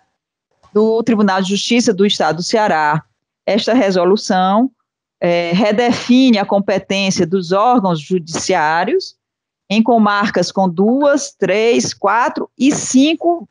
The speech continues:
unidades jurisdicionais. Essa resolução do T J,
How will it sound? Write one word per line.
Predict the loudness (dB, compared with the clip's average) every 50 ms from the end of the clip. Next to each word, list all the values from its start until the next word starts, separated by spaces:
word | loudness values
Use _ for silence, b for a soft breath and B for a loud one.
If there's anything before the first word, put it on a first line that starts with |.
| _ _
unidades | -6 -2 -2 0 0 0 0 0 -2 -2 0
jurisdicionais. | 0 0 0 0 -2 -2 -4 -6 -2 0 0 0 2 0 0 0 -2 -2 -4 -6 -12 _ _ _ _ _ _ _ _
Essa | -4 -2 0 0 0 0 0
resolução | 0 2 2 2 2 2 2 0 0 0 -2 -2 -2
do | -4
T | -4 -2 -2 0
J, | 0 0 0 2 2 0 0 -2 -4